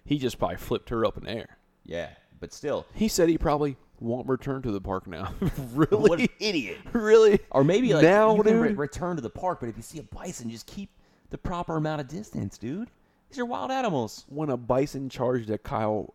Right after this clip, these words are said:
Speaker 1: Bourgeois in
Speaker 2: Bleh.
Speaker 1: June, it punctured his hip and armpit.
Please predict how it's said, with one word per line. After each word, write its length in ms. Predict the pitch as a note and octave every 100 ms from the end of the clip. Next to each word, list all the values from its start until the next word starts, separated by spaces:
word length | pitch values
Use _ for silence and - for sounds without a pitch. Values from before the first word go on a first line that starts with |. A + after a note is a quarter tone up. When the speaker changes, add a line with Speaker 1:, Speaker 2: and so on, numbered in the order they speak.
| _ _
Speaker 1:
Bourgeois 1040 | A#2+ A2 A#2 B2 A#2+ G#2 G#2+ A2+ G2 F2+ - _ _ _ A2
in 160 | A2 G2+
Speaker 2:
Bleh. 40 |
Speaker 1:
June, 520 | B2+ A#2 C#3+ A2 F#2 F#2 _ -
it 180 | - -
punctured 380 | A#2+ C#3 - A2+
his 100 | G2
hip 300 | - C#3+ -
and 100 | -
armpit. 460 | A2 A2 G2+ -